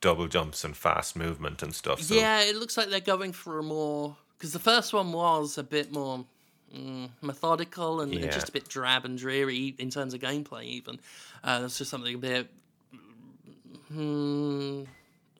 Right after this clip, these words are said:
Speaker 2: I, what's the word? Just, just mundane, I guess. It was very, very pedestrian, but it was a good enough game. It was just not spectacular.
Speaker 1: Mm.
Speaker 2: And, uh,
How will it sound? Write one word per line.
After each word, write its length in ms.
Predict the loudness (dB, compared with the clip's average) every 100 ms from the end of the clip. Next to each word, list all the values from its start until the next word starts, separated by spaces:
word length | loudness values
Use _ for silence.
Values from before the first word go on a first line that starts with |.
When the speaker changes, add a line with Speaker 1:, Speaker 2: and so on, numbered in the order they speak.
| -2
Speaker 2:
I, 200 | 0 0
what's 180 | -2 -6
the 60 | -4
word? 240 | 0 0
Just, 160 | -2 -2
just 180 | 0 0
mundane, 460 | -2 0 0 0
I 60 | -4
guess. 260 | -4 -4
It 20 | -6
was 120 | 6
very, 300 | 8 8 4 -4 -20 8
very 220 | 10 12
pedestrian, 640 | 10 4 4 4 0 2
but 80 | 6
it 20 |
was 120 | 6 8
a 40 |
good 180 | 8 10
enough 320 | 10 8 4
game. 360 | 6 6 6 0
It 100 | -4
was 160 | -2
just 260 | -2 -2 0
not 380 | 2 2 -2 -8
spectacular. 800 | -4 -4 4 6 4 -4 -12 -8
Speaker 1:
Mm. 240 | -6 -6 -8 -2
Speaker 2:
And, 500 | 6 8 8 4 0
uh, 440 | 2 2 0 -2